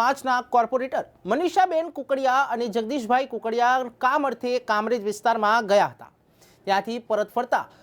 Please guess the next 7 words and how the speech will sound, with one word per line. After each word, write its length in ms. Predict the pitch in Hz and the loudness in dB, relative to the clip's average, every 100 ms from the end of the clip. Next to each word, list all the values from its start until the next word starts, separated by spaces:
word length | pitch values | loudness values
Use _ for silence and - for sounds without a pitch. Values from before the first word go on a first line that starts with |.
| _ _ | _ _
કામરેજ 460 | 240 247 330 381 - | 0 2 0 -2 0
ફાયર 240 | 294 311 320 | 2 2 0
સ્ટેશનની 500 | 302 - 320 311 285 | -6 -4 -4 -2 -2
અચાનક 360 | - 269 277 240 | 0 0 -2 2
મુલાકાત 420 | 233 233 247 247 | 2 4 2 0
લેતા 260 | 240 247 247 269 254 | -2 2 4 4 0
ત્યારે 240 | 226 | -4